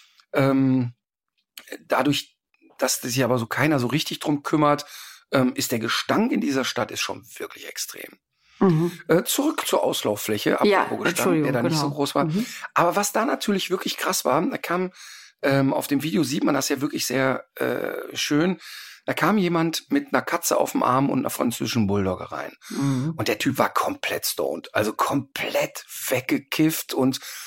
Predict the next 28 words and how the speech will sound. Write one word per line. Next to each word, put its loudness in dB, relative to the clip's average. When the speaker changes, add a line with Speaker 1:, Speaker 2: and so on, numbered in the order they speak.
Speaker 1:
ähm, 4
schniefte 2
sich 2
auch 0
regelmäßig 2
dann 2
da 4
noch 0
was 2
nach 2
durch -4
die -2
Nase, 2
ähm, 6
machte 0
da 4
also 0
kein 0
Geheimnis 2
draus, 2
ähm, 4
war 2
komplett 0
weggetötet. -4
Speaker 2:
Also 2
gekokst, 0
oder 0
was? -2